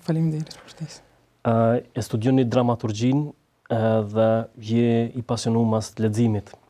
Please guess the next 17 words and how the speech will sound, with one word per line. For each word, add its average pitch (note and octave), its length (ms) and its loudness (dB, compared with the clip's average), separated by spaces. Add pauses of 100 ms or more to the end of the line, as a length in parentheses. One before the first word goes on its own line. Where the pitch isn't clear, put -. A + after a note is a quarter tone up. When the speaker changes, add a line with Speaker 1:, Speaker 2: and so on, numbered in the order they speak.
(300)
Speaker 2:
Ë, G#2+ 460 2 (920)
çfarë C3 260 2
na C#3+ 100 0
shërben A2+ 360 -4
leximi? G2 380 -8 (1040)
<clears throat> - 480 -2 (120)
E - 80 -8
sidomos A#2+ 560 0
i B2 80 -2
letërsisë A#2 480 -2
ndoshta. G#2+ 240 -6 (2250)
Speaker 1:
Pa, G3 160 4
e, F#3 80 4
duke G3+ 400 0
e G3+ 80 6
pas A#3 240 2
parasysh A3 540 0